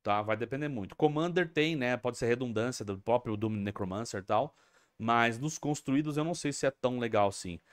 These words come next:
Muldrota, vocês acham que é legal na Muldrota? Eu acho que já tem coisa melhor hoje em dia pra Muldrota.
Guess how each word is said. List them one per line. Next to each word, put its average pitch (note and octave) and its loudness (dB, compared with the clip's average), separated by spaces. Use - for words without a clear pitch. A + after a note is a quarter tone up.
Muldrota, D#3 8
vocês D3+ -2
acham G3 0
que F3+ -2
é - 2
legal A#2+ 0
na B2+ 0
Muldrota? G2 0
Eu A#2+ -6
acho - -6
que C#3+ -6
já C#3+ 2
tem E3+ -4
coisa C#3 0
melhor B2+ 4
hoje A2 -8
em G#2+ -8
dia G#2 -6
pra G#2+ -6
Muldrota. G2 -8